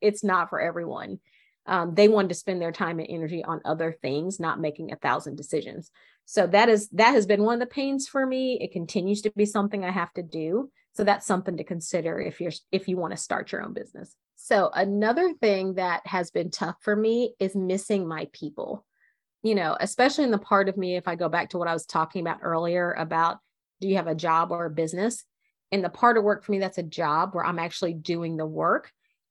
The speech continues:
is it can be lonely, right? 'Cause one of the things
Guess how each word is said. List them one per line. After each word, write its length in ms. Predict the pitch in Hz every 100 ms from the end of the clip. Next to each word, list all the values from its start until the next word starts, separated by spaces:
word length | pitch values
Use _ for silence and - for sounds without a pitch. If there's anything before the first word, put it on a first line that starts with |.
| _
is 420 | 208 196 185 - -
it 120 | 233
can 160 | 359 359
be 140 | 381
lonely, 720 | 233 165 294 160 151 - 208 _ -
right? 300 | 160 160 -
'Cause 240 | 226 202
one 280 | 180 196 226
of 60 | 254
the 100 | 254
things 480 | - 214 196 208